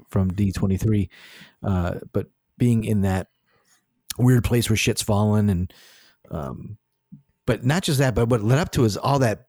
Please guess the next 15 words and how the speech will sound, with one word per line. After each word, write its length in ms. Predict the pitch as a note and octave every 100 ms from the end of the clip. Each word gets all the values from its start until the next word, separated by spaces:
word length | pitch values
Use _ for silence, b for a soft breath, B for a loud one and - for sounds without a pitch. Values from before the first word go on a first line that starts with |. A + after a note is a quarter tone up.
| _
banging, 480 | A#2 A#2+ C#3 D#3+ D3+ _ _ b b b b b b _ _ _ -
and 260 | A2+ G#2+ -
it, 100 | A2+ B2 -
it 80 | C#3
makes 260 | F3 A#3+
you 120 | D#3 G#2+
intense. 600 | G#2 F3 D#3+ E2 - - _
And 320 | A#2+ A#2 G#2+ -
then, 240 | C3 A#2+ B2+
you 80 |
know, 80 | A#2+
when 120 | G#2+
she 100 | G#2+
goes, 180 | A2 F#2+
"Y-, 240 | G2 F#2+